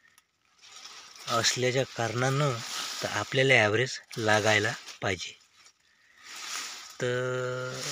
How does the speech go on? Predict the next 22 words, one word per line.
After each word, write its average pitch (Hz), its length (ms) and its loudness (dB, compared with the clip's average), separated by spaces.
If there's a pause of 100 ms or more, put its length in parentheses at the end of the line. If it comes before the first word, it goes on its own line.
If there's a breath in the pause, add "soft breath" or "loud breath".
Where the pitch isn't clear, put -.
(300)
जास्त 120 320 0
नाही 165 300 0
तर 147 100 -8
एकरी 139 300 -4
बाराचा 123 440 -2
average 131 340 -2
लागायला 139 320 -2
पाहिजे. 131 340 -4 (1080)
तर 117 60 -12
जास्त 104 320 -6
आशा 107 300 -2
नाही 127 180 -4
आहे 135 120 0
शेतकरी - 360 -2
मित्रांनो. 113 440 -4 (1200)
माझ्या 110 360 2
सांगण्यावरून, 143 880 2
व्हिडिओ 117 220 2
पाहिल्यावरून 139 600 0
तुम्हाला 127 320 -2
किती 151 360 -6
average 147 320 0